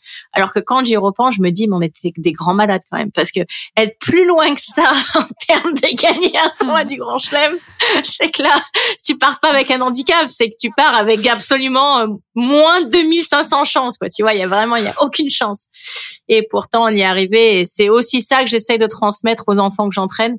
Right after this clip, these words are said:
C'est que, bien sûr, partent avec des moyens financiers et, euh, et tout un protocole autour d'eux qui a rien à voir par rapport au mien. Mais il va falloir quand même qu'ils se bougent les fesses pour aller chercher ce qu'ils veulent faire.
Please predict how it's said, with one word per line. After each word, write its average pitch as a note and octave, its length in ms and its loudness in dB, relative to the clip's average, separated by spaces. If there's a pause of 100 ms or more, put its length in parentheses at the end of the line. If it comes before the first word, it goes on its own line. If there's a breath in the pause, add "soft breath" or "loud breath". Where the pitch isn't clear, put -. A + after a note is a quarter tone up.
(380 loud breath)
C'est - 180 -2
que, A3+ 120 2
bien G#3 200 2
sûr, G#3+ 260 0
partent G3 240 -4
avec F#3 220 -2
des F#3 80 0
moyens F#3 280 0
financiers G3 720 2
et, E3+ 60 2
euh, E3+ 100 -2 (500 loud breath)
et F#3+ 80 -2
tout G#3 160 -4
un F#3+ 100 2
protocole G3+ 480 -2
autour F#3+ 280 -2
d'eux G3 100 2
qui F3+ 120 -4
a D#3+ 200 -4
rien F#3 240 0
à G3 100 2
voir F#3 180 2
par F3 140 -2
rapport F3 280 -2
au F3 80 0
mien. G#3 260 0 (460 loud breath)
Mais F#3+ 100 2
il F#3 40 0
va F3+ 140 -2
falloir F#3 260 0
quand G3 80 0
même G#3 100 0
qu'ils G#3 140 -4
se E3+ 60 -6
bougent F#3 200 0
les F#3 100 2
fesses G#3+ 300 -2
pour G3 100 -4
aller F3+ 100 0
chercher F3+ 320 0
ce - 80 -4
qu'ils F#3 120 0
veulent F3+ 120 0
faire. - 220 -8